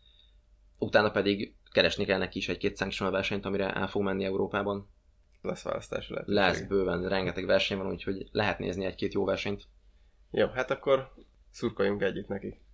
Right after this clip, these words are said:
Speaker 2: Köszönjük szépen, hogy hallgattatok.
Speaker 1: Igen, köszönjük, hogy hallgattatok. Reméljük, hogy innentől a CrossFit Games-t egy kicsit lezárhatjuk.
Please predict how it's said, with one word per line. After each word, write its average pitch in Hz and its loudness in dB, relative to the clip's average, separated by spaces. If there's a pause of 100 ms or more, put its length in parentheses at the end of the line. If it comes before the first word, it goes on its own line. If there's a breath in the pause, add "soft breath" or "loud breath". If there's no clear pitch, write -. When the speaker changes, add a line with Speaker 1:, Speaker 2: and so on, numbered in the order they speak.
(380)
Speaker 2:
Köszönjük 104 0
szépen, 110 -2
hogy 110 2
hallgattatok. 110 0
Speaker 1:
Igen, 101 6
köszönjük, 107 -2
hogy 113 -2
hallgattatok. 127 2
Reméljük, 110 2
hogy 107 -2
innentől 104 0
a 98 0
CrossFit - -6
Games-t 98 -2
egy - -6
kicsit 104 -4
lezárhatjuk. 117 -2